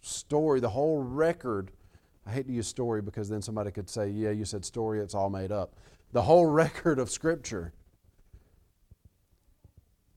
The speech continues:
is a promise of God seeking us because we can't come to Him. We can't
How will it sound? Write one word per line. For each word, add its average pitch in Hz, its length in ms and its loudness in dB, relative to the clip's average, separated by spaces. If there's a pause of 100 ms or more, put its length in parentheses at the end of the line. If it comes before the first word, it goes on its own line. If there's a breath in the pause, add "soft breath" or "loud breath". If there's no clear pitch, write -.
is 127 220 2
a 120 80 2
promise 147 540 0
of 107 160 -6
God 127 340 4
seeking 123 460 -4
us 92 460 -8 (2000)
because 120 360 -4
we 120 180 0
can't - 680 -6 (1080)
come 107 160 -4
to 92 80 -4
Him. 85 160 -6 (240)
We 127 200 0
can't 147 680 -4